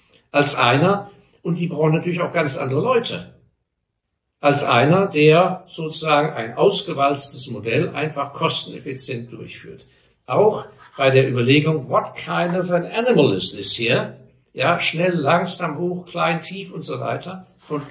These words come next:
kriegsentscheidender Bedeutung. So, und alle wünschen sich natürlich Expansion und, und immer mehr Absatzgebiet und so weiter. Das ist der vierte Punkt. Da müssen Sie abklopfen.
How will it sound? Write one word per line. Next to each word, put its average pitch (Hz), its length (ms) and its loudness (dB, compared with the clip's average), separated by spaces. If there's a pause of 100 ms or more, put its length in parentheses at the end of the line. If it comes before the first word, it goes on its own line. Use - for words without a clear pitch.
(140)
kriegsentscheidender 147 960 -2
Bedeutung. - 600 -10 (840)
So, 165 460 4 (380)
und 160 160 0
alle 175 340 4
wünschen 180 340 0
sich 170 240 -4
natürlich 151 560 -4
Expansion 175 960 2
und, - 180 -12
und - 240 -18
immer 123 240 -4
mehr 170 680 2
Absatzgebiet 156 840 -6
und 151 120 -8
so 131 160 -8
weiter. 117 520 -6 (460)
Das 135 160 -4
ist 131 80 -6
der 131 80 0
vierte 202 340 -4
Punkt. 104 400 -8 (380)
Da 123 200 -2
müssen 175 300 0
Sie 196 160 -6
abklopfen. - 800 -4